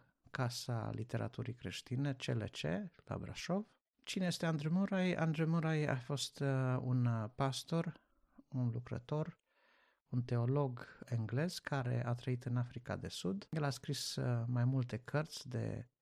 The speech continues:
teologie, mai multe cărți, uh, creștine, însă dintre acestea, probabil că Predare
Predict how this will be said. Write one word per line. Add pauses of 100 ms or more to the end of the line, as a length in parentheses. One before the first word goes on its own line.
(300)
teologie,
mai
multe
cărți,
uh,
creștine,
însă
dintre
acestea,
probabil
că (360)
Predare